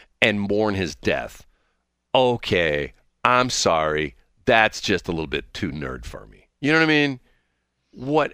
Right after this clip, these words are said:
you know, come on. You know what I mean? You're gonna go into the computer game and you're gonna sit by the character that he voiced. You're gonna sit there. Okay, you're not gonna shoot or anything like that? Okay, whatever.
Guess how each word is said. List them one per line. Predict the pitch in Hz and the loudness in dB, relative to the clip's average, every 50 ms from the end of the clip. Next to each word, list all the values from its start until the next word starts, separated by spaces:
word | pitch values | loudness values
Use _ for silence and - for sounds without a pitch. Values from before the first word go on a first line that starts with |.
| - - | -6 -4
you | 139 147 156 165 | -2 0 0 0
know, | 147 143 | 0 -2
come | - - - - 175 156 113 | -4 -4 -4 -2 -2 -2 -2
on. | 87 123 110 98 - - _ _ _ _ _ _ _ _ _ _ _ _ _ _ _ _ _ _ _ _ _ _ _ _ _ _ _ _ _ - | -4 -6 -8 -14 -18 -20 _ _ _ _ _ _ _ _ _ _ _ _ _ _ _ _ _ _ _ _ _ _ _ _ _ _ _ _ _ 0
You | 196 214 | 2 4
know | 208 | 4
what | 202 | 4
I | 202 | 4
mean? | 196 196 190 185 | 4 2 2 0
You're | 185 190 180 | -2 -2 0
gonna | 170 214 202 190 | 2 4 4 4
go | 147 - 202 214 214 | 4 2 2 2 2
into | 208 156 165 | 2 0 0
the | 156 156 | -2 0
computer | - 151 151 139 156 196 190 175 | 0 -2 -2 0 0 2 2 2
game | 151 143 156 147 139 | 4 4 4 4 2
and | 135 | 2
you're | 131 123 | 0 0
gonna | 139 127 117 | 0 0 0
sit | - - 165 - | 2 0 0 2
by | - 143 135 127 | 4 2 4 2
the | 110 107 | 2 -2
character | - - 139 127 131 - - 131 | 0 2 2 2 2 2 -2 -4
that | 117 120 | -2 -2
he | 120 | -2
voiced. | 104 104 113 110 113 127 127 - - - - _ _ _ _ | 0 0 2 2 2 0 -2 -4 -8 -12 -14 _ _ _ _
You're | - 139 | -2 0
gonna | 160 147 | 0 2
sit | 135 - - - 160 131 - - | 2 2 2 2 2 2 2 -2
there. | - - 107 - - _ - | -8 -8 -8 -10 -12 _ 0
Okay, | 170 156 - - 139 113 110 107 107 98 - _ _ _ _ _ _ - 135 | 0 0 2 2 2 2 2 2 0 -2 -6 _ _ _ _ _ _ -4 0
you're | 135 135 | 2 2
not | 139 127 - | 2 2 2
gonna | 143 135 123 | 0 0 0
shoot | - - 135 131 131 120 | 0 0 2 2 2 2
or | 117 110 | 0 0
anything | 110 101 113 107 | 0 -2 -2 0
like | 101 104 107 - | 0 -2 -2 0
that? | 107 101 - - - | -2 -2 -2 -2 -4
Okay, | 120 110 - - | -4 -4 -4 -6
whatever. | - - - 80 76 120 107 107 107 - - - | -8 -8 -8 -8 -8 -8 -8 -10 -14 -16 -18 -20